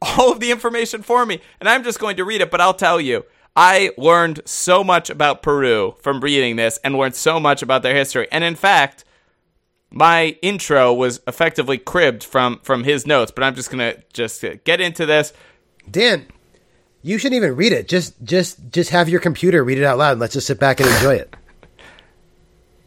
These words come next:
Speaker 1: <laughs> Maybe I should send it to you to read it, Joe. You did such a good job with the intro.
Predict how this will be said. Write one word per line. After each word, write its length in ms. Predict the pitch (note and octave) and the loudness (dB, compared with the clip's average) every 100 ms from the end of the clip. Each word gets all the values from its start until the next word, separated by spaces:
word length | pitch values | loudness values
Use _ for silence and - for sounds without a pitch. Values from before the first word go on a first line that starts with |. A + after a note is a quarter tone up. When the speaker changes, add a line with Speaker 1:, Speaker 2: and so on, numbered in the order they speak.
| _ - | _ -14
Speaker 1:
<laughs> 380 | B2 B2+ B2+ D3+ | -8 -8 -8 -4
Maybe 260 | D#3+ F3 | -2 2
I 80 | F3+ | 0
should 180 | F3 D#3+ | 0 -4
send 180 | F#3+ F3 | -2 -4
it 80 | E3+ | -6
to 80 | |
you 160 | F#3+ A#3 | -6 -4
to 100 | D#3 | -4
read 200 | G#2+ G2+ | -4 -6
it, 140 | F2 | -6
Joe. 140 | - G2 | -6 -4
You 140 | G2+ | -4
did 140 | G#2 A2 | -8 -4
such 220 | C#3 - | -4 -4
a 20 | |
good 160 | B2+ A#2+ | -8 -2
job 240 | B2 A#2 | -2 -2
with 100 | A2 | -4
the 100 | B2 | -2
intro. 420 | B2 - - E3+ | -2 -2 -2 -4